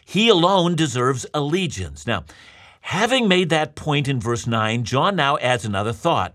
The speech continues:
and I'm reading verses ten and eleven. "He was in the world, and the world was made through him, yet the world did not know him.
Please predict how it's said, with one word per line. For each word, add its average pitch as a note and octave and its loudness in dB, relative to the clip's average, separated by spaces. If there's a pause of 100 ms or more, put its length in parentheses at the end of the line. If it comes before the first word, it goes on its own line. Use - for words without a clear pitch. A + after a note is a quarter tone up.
and - -12
I'm G2 -4
reading B2+ -2
verses A2 -6
ten A2 -6
and A2+ -2
eleven. A#2 -2 (300)
"He D#3 0
was C#3+ 2
in A#3 4
the A#3 6
world, A2 0
and C3+ 0
the C3+ 2
world D3+ 2
was C#3 0
made B2+ 0
through G3 -2
him, A2+ -2 (240)
yet D3+ 2
the D3 2
world C#3 2
did B2 -2
not A#2+ -2
know D#3+ 2
him. E2+ -4